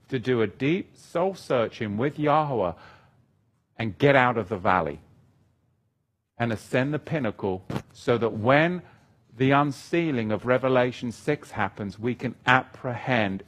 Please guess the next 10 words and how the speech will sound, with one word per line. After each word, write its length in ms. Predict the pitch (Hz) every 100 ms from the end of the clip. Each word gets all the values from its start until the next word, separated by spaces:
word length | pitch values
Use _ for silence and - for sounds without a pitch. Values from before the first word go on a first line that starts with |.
| -
its 240 | 123 -
blessing. 560 | - 113 107 - 78 71 - _ _ _ _ _ _ _ _ -
Because 260 | 123 107
if 140 | 104 110
we 140 | 113
don't, 380 | 127 202 156 76 - _ _ _ _ _ _ _ _ _ _ _ _ _ _ _ _ _ _ _ _ _ _ _ _ _ _ -
there's 160 | 113 101
a 80 |
whole 360 | - - 127 120
pun-, 460 | - - 120 90